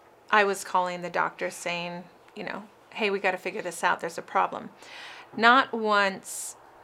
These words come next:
did any doctor suggest that we try to find out what the problem was. None of them did. Um, they all said, "Well, let's bring him in every week for an allergy shot.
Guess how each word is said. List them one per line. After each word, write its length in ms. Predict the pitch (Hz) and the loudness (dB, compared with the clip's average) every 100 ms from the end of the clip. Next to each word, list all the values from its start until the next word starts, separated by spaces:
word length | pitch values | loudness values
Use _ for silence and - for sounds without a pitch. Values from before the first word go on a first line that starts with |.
| - - | -20 -12
did 280 | - 196 - - - | -2 -2 -2 -10 -4
any 380 | 196 208 208 - - - - | -4 -2 -6 -10 -20 -18 -2
doctor 640 | 196 202 - - 175 180 | 0 0 -6 -4 -2 -4
suggest 840 | - - 185 - 170 175 - - | -8 -12 -10 -2 -2 -2 -10 -4
that 380 | 185 170 127 87 - - - - - - - - | 2 2 2 -4 -12 -20 -20 -20 -20 -20 -20 -8
we 140 | 233 208 | -6 -4
try 260 | - 202 | 4 4
to 60 | 190 | 4
find 300 | - 170 170 | 0 -2 0
out 140 | 165 | -2
what 120 | 185 175 | -2 -10
the 80 | |
problem 420 | 180 - - - 185 | -6 -6 -4 -8 -10
was. 340 | 202 - - - - - - - - - | -12 -14 -18 -20 -20 -20 -20 -20 -18 -6
None 280 | 220 214 208 | 0 0 0
of 140 | 196 | -2
them 180 | 160 175 | -6 -4
did. 240 | 170 170 - - - - - | -8 -8 -12 -18 -16 -8 4
Um, 460 | 208 196 196 190 190 _ _ _ 214 | 6 6 0 -6 -12 _ _ _ -2
they 200 | 214 208 | 4 8
all 520 | 196 196 202 202 202 _ _ _ _ _ _ - | 8 8 6 4 -2 _ _ _ _ _ _ -20
said, 400 | - - 196 190 | -10 2 4 4
"Well, 200 | 185 202 | 4 2
let's 520 | 196 190 190 - - - _ _ | 4 2 0 -10 -12 -14 _ _
bring 200 | 208 220 | -2 0
him 120 | 214 208 | 2 2
in 100 | 202 | 2
every 360 | 190 196 196 | 0 0 -2
week 260 | 202 190 - | -2 -4 -8
for 180 | - 190 | -2 -2
an 100 | 185 | 0
allergy 420 | 180 185 180 175 | 0 0 -4 -8
shot. 360 | 175 170 170 | -6 -6 -6